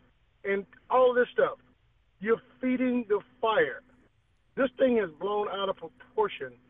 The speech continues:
and i-, including with the politics right now, this man needs somebody up there to talk to him and tell him the way things need to be done. John Bolton is not the man. John Bolton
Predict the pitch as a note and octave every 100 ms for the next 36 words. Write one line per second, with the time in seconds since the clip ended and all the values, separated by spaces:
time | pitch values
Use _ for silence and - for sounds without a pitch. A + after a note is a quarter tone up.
0 | _ _ _ _ - G#3 G#3+ - _ _
1 | - - A#3+ - C#4+ C4+ C4 B3 - G3+
2 | _ _ - A#3+ B3 A#3+ A3 D#3+ - E3+
3 | D#3 D3+ C#3 C3+ _ _ _ _ _ _
4 | A#3 B3+ B3 B3 A3 G3+ F#3 F3+ E3 _
5 | _ - F#3+ G#3 G3 - - G#3+ G#3 F3
6 | D3+ C#3+ C#3+ - F#3+ - E3 D#3 D3 -
7 | _ _ - - F#3+ G3+ F3+ D#3+ D3+ C#3+
8 | C#3 C#3 F3+ F3+ D3+ C3+ C3 _ _ _
9 | E3 D#3+ F3 - E3+ C#3+ E3 D#3 D3 D3
10 | E3 C#3 G#2 _ _ _ _ - G#3 C4+
11 | A3+ G#3 G#3+ - D#3+ D3+ D#3+ C#3 F3+ G3
12 | F#3+ - D#3+ E3 D3+ A#2 - _ _ _
13 | _ - F#3+ B3+ B3+ F#3 A#3 C4+ E3+ D3